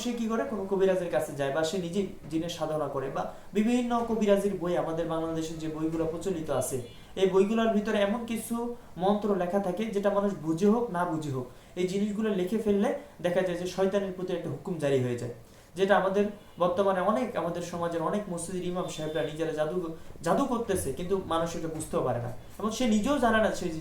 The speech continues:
জাদু করতেছে। তো একটা কবিরাজ যে জাদুকর, সে মূলত শয়তানকে সাধনা করে বা শয়তানের উপরে সে হুকুম প্রয়োগ করে। এই হুকুম পাওয়ার পরে শয়তান ইমানের বিনিময়ে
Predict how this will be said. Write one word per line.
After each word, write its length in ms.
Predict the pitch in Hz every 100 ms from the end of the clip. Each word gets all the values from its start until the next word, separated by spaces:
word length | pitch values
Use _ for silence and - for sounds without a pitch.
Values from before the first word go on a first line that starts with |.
| 151
জাদু 160 | 147 135
করতেছে। 340 | 123 - 127 - - - - - - - -
তো 60 | 175 - - - - - - - - -
একটা 160 | 190 233 233 226
কবিরাজ 380 | 214 240 233 240 - - 156
যে 80 | 180 180
জাদুকর, 400 | 165 165 196 180 - - -
সে 80 | 202
মূলত 200 | 196 196 196 180
শয়তানকে 380 | 170 190 190 185
সাধনা 320 | 160 160 175 170
করে 140 | 147 156 - - -
বা 80 | 165 165
শয়তানের 320 | 190 208 214
উপরে 140 | 202 208
সে 60 | 185 160
হুকুম 200 | 180 196
প্রয়োগ 220 | 165 143 127
করে। 120 | 123 117 - - - 185
এই 60 | 190
হুকুম 200 | 196 233 233
পাওয়ার 200 | 220 220 196
পরে 120 | 190 - -
শয়তান 280 | 190 196 196
ইমানের 300 | 214 214 214 165
বিনিময়ে 400 | 190 208 156